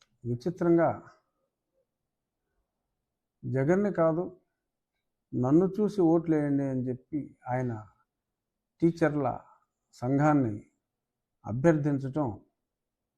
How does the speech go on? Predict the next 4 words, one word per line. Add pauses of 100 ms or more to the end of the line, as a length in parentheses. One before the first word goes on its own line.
(560)
ఒక (640)
గమ్మత్తైన, (300)
విచిత్రమైన (1500)
పరిణామం.